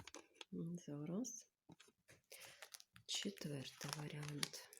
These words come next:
Скоріш за все, на двох колодах буду викладати. На колоді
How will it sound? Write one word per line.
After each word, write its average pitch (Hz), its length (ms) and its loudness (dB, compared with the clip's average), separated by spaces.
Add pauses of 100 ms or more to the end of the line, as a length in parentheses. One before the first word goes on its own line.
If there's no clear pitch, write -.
(320)
Скоріш 165 460 6
за 165 140 6
все, 160 420 4
на 156 340 6
двох 151 320 4 (180)
колодах 185 480 6
буду 165 420 6 (1800)
викладати. 165 1080 6 (380)
На 170 680 6 (280)
колоді 165 640 6